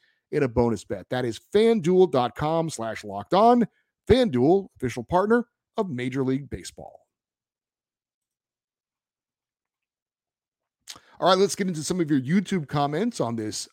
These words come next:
Kings Friday fan feedback show.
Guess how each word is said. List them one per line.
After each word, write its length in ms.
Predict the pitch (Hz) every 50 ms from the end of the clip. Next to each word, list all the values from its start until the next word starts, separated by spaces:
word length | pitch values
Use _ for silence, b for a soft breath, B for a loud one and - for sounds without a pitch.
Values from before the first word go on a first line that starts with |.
| _ _ _ _ _
Kings 440 | - 120 127 120 117 113 110 101 - - -
Friday 520 | - - - 131 127 123 123 120 113 107
fan 380 | 104 - - 127 120 117 110 104
feedback 540 | 98 - - 139 143 127 113 117 110 107 -
show. 380 | - - 131 135 147 165 151